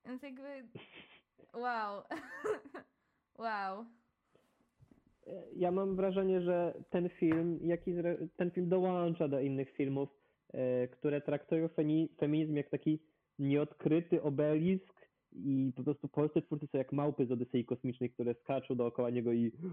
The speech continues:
Speaker 2: „ojejku, co to za nowy, dziwny temat, trzeba go w jakiś sposób wykorzystać”. I, i, i faktycznie, e,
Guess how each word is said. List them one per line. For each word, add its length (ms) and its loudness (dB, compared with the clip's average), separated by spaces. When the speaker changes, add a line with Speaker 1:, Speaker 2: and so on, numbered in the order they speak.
Speaker 2:
„ojejku, 540 2
co 100 -20
to 120 -6
za 120 -2
nowy, 320 2
dziwny 280 -4
temat, 460 0
trzeba 280 -2
go 160 0
w 40 -6
jakiś 220 -2
sposób 360 -4
wykorzystać”. 680 -2
I, 100 0
i, 460 -2
i 60 -2
faktycznie, 540 -2
e, 60 -10